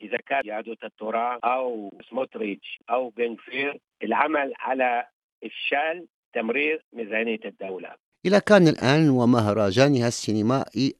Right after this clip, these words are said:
Speaker 2: الدولي في دورته السادسة والسبعين.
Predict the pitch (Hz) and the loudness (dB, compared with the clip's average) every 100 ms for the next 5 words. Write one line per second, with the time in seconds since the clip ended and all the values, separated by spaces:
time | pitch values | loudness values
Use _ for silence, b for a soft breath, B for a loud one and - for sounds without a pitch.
0 | - 147 117 151 147 156 151 147 143 131 | 0 0 2 2 2 0 -2 -2 -2 0
1 | 147 147 135 131 - 131 120 - 120 127 | 0 -2 -2 -2 -2 -2 -2 -2 -2 -2
2 | 139 110 131 127 | 0 4 6 6